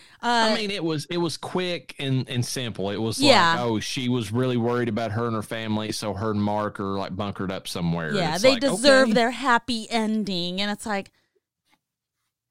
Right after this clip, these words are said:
Speaker 1: don't tell me it's
Speaker 2: That
Speaker 1: over.
Speaker 2: part probably didn't need to be
Speaker 1: <laughs>
Speaker 2: said,
Speaker 1: Yeah.
Speaker 2: honestly, but
Speaker 1: Yeah, and so why are you here, Gail? Like, you know, it really didn't get a, "Well, I wanna help." No, like, it, it,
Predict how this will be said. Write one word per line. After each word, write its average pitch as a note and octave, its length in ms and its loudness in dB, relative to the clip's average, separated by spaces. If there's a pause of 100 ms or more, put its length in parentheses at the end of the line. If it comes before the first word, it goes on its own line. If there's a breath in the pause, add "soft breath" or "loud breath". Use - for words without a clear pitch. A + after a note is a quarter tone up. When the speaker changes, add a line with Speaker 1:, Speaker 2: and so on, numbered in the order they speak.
(140)
Speaker 1:
don't A#3 160 -6
tell A3+ 160 -6
me G#3+ 140 -2
it's D3+ 120 -6
Speaker 2:
That D#3 200 0
Speaker 1:
over. - 100 -6
Speaker 2:
part E3+ 220 0
probably B4 380 4
didn't - 140 -2
need G3 140 -4
to F3 60 -4
be F#3 120 -2
Speaker 1:
<laughs> - 0 -
Speaker 2:
said, - 220 -2
Speaker 1:
Yeah. G#3 400 8 (220 loud breath)
Speaker 2:
honestly, E2+ 680 -4
but D#2 320 -4 (320)
Speaker 1:
Yeah, B3 320 2
and C4+ 160 0
so E4+ 140 0
why D#4 260 4
are F4 60 -2
you C4+ 200 -2
here, F#3+ 260 -4
Gail? D3+ 420 -2
Like, E3+ 340 -2
you A#3 80 0
know, G#3 180 0
it A#3 220 2
really C4+ 240 2
didn't B3+ 240 0
get A#3+ 180 0
a, G#3+ 220 2 (280 loud breath)
"Well, C4 100 4
I C4+ 100 8
wanna B3+ 300 0
help." A3 420 -4
No, A#3+ 840 -2
like, G#3+ 360 -2 (160)
it, G3+ 40 -4 (280)
it, - 120 -12